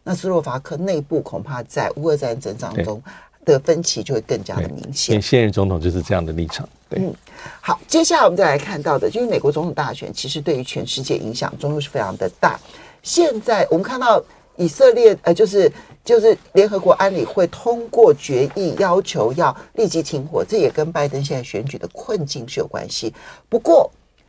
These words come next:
Speaker 1: 如果就困境而言，可能川普的困境还更大，
Speaker 2: 对，
Speaker 1: 哈。
Speaker 2: 对。
Speaker 1: 拜登现在其实已经有至少八份民调
Speaker 2: 对。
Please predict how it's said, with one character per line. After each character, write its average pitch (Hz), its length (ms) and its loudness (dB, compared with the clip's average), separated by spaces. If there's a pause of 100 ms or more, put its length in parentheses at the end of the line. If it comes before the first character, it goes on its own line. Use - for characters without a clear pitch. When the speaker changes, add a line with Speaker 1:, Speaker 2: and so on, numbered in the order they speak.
(140)
Speaker 1:
如 - 80 -2
果 330 100 6
就 294 180 0
困 285 360 -4
境 208 240 -4
而 127 180 4
言， 113 300 -4
可 160 140 -4
能 143 180 -4
川 - 240 0
普 247 100 4
的 143 80 6
困 180 240 4
境 170 140 -4
还 135 100 0
更 143 180 0 (160)
大， 110 180 -4
Speaker 2:
对， 110 180 -2
Speaker 1:
哈。 - 220 -8
Speaker 2:
对。 - 100 -6 (580)
Speaker 1:
拜 320 200 2
登 269 200 4
现 269 180 -4
在 226 180 0
其 - 200 -4
实 175 160 -2
已 151 80 0
经 175 260 -2
有 117 240 4 (240)
至 240 140 -4
少 - 180 0 (100)
八 214 260 -4
份 208 180 -2
民 120 260 -6
调 135 300 2
Speaker 2:
对。 - 80 -14